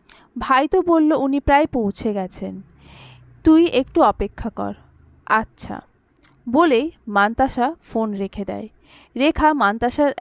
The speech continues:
একজন বিশ্বস্ত বন্ধু। এই বিপদের দিনে তাই তাকেই স্মরণ করেছে মান্তাসা। রেখার সাথে কথা বলার পর আবারও নিজের ব্যাগে সব কিছু ভালো করে চেক করে নেয় মান্তাসা। হ্যাঁ,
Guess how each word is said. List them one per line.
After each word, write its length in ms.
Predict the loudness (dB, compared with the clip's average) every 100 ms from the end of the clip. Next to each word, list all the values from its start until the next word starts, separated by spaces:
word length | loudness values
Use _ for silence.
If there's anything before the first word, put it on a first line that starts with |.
| -6
একজন 560 | -4 -4 -4 -4 -4
বিশ্বস্ত 520 | -6 -8 -2 -2 -2 -8
বন্ধু। 520 | -6 -10 -10 -12 -14 _ -20 -20 -2
এই 200 | 0 2
বিপদের 560 | 2 0 0 0 -2
দিনে 380 | -2 -4 -4 -8 -10 -2
তাই 340 | 0 0 -4 -2
তাকেই 340 | -2 -2 -6
স্মরণ 380 | -2 -2 0 -4
করেছে 420 | -4 -6 -4 -6
মান্তাসা। 640 | -4 -8 -10 -14 -14 -18 -20 _ _ -20 -20 -6
রেখার 320 | -2 -2 0 -2
সাথে 320 | -2 -2 0
কথা 320 | 0 0 0
বলার 320 | 2 2 2 2
পর 300 | 2 2 -2 _ -20 -8
আবারও 380 | 0 2 2 2
নিজের 340 | 0 0 -2 0
ব্যাগে 300 | 0 0 -4
সব 240 | 0 0 0
কিছু 200 | -6 -4
ভালো 320 | -2 -2 0
করে 200 | -2 -2
চেক 260 | -4 -8 -6 -4
করে 260 | -2 -2
নেয় 180 | -2 -4
মান্তাসা। 580 | -4 -8 -10 -16 -16 -18 -20 _ _ _
হ্যাঁ, 380 | -4 -2 -2